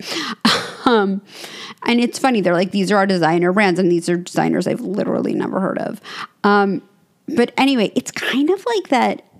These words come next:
that look. It's like, we're better than this.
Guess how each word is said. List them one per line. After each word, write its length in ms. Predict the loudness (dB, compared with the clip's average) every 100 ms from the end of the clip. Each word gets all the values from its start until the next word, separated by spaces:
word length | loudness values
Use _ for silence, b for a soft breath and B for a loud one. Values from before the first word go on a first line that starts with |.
| _
that 220 | -4 -4 -2
look. 420 | 0 2 0 0
It's 220 | -2 -2
like, 340 | 0 0 0 -6 B B B B _
we're 260 | 2 4 2
better 420 | 0 0 2 2
than 280 | 0 -2 -2
this. 640 | -2 -4 -6 -10 -10 -14